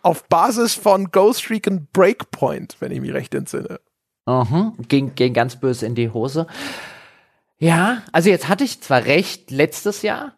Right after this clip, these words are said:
Speaker 2: ja, und es ist so gekommen, wie ich gedacht habe, aber schreibt die N F Ts noch nicht, ne, N F Ts noch nicht völlig ab.
Speaker 1: Es, also, wie gesagt, also an der, an der grundlegenden These, dass, äh, äh,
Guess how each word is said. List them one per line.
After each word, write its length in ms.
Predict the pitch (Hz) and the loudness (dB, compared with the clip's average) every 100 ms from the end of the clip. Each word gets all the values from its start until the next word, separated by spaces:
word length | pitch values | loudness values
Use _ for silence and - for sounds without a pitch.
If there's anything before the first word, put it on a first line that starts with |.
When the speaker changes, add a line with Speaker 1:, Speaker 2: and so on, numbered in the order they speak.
| - | -8
Speaker 2:
ja, 240 | 127 - | -8 -6
und 80 | 220 | -8
es 140 | 180 | -8
ist 160 | 208 - | -8 -4
so 100 | 185 | -2
gekommen, 500 | 170 160 156 156 220 | -2 0 0 0 -2
wie 120 | 202 160 | -2 -4
ich 140 | - | -2
gedacht 480 | 156 113 117 - 127 | -4 -2 -4 -8 -4
habe, 400 | 120 127 196 190 | 0 0 0 2
aber 300 | 131 190 202 | 2 2 2
schreibt 420 | - 123 175 - | 0 -2 -2 -2
die 80 | 202 | 0
N 140 | 202 | 2
F 160 | 208 202 | 0 0
Ts 300 | 214 214 - | -2 -2 -2
noch 140 | 202 | -4
nicht, 260 | 190 190 - | -2 -6 -4
ne, 120 | 165 170 | -4 2
N 100 | 190 | 2
F 140 | 196 | 2
Ts 220 | 208 202 | -2 -2
noch 120 | 190 | -4
nicht 160 | 190 185 | -4 -2
völlig 320 | 143 95 - | -2 -2 -8
ab. 180 | - _ _ _ _ - | -12 _ _ _ _ -8
Speaker 1:
Es, 280 | 156 - 202 | -6 -6 -4
also, 200 | 185 180 160 - 156 _ | 0 0 -2 -12 -20 _
wie 380 | 160 180 165 190 | -18 -12 -6 0
gesagt, 540 | 190 170 - - - _ | 2 0 -2 -14 -18 _
also 200 | - 151 | -4 0
an 240 | 175 185 185 | 0 0 2
der, 300 | 185 170 175 | 4 4 2
an 100 | 175 | 0
der 140 | 170 | 0
grundlegenden 840 | 160 165 220 208 190 180 175 165 | 2 0 0 2 2 2 -2 -6
These, 600 | 156 160 226 165 151 202 - - - - _ _ - | -6 -4 -2 -2 -2 -2 -4 -20 -20 -20 _ _ 2
dass, 280 | 160 - | 2 2
äh, 840 | - 160 156 156 - 151 147 143 | 0 4 4 2 0 -4 -4 -4
äh, 100 | - | -6